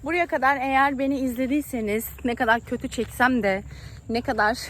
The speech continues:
kalitesiz görünse de çekimlerim, hatalar yapsam da, yanlış cümleler kurmuş olsam da affedin. Buraya kadar izlediyseniz bari beğenin, kanalıma abone olun. Bir de yorum yapın. Yorumlarınızı okuyorum.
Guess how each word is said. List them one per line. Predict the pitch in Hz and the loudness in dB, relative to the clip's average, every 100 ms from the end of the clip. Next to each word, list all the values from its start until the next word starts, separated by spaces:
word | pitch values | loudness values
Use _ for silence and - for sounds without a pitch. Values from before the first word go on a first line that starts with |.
| - | -10
kalitesiz | - 226 226 247 285 240 | -2 -2 0 -4 -2 -4
görünse | 220 214 208 - 202 | -2 -2 -4 -6 -6
de | |
çekimlerim, | 202 220 226 220 196 185 190 - - - - - | -6 -8 -4 -2 -2 -4 -8 -12 -16 -16 -16 -12
hatalar | - 233 269 214 202 | -2 0 4 4 4
yapsam | 247 208 - 247 240 233 | 4 2 0 -2 0 0
da, | 185 | 0
yanlış | 196 214 220 247 | 0 0 0 -4
cümleler | - 214 214 220 233 | -4 -2 2 2 2
kurmuş | - 233 240 247 | -4 -2 0 2
olsam | 254 208 - 202 208 | 2 0 -2 -4 4
da | 269 - - - - - - - | 2 2 -16 -20 -20 -20 -20 2
affedin. | 240 254 - 208 214 269 - - - | 2 2 -2 -2 0 -4 -6 -20 -6
Buraya | 311 311 247 | 0 2 2
kadar | 247 226 | 2 0
izlediyseniz | 208 294 254 277 294 - 254 240 226 | 0 -2 -2 -2 -2 -2 -4 -2 4
bari | 269 269 233 202 | 6 6 4 4
beğenin, | 269 277 269 262 294 - | 4 6 4 2 -2 -10
kanalıma | - 311 262 240 196 | 0 2 4 2 0
abone | 170 190 247 269 | -2 2 2 4
olun. | 302 262 277 - - - - | 2 0 -6 -10 -20 -20 -6
Bir | 349 | -2
de | 302 | 2
yorum | 269 285 349 | 4 4 4
yapın. | 320 262 269 277 - - - | 4 2 0 -2 -4 -18 -2
Yorumlarınızı | 262 294 311 285 233 196 | 0 4 4 4 2 0
okuyorum. | 220 - 339 311 294 | -2 2 4 4 0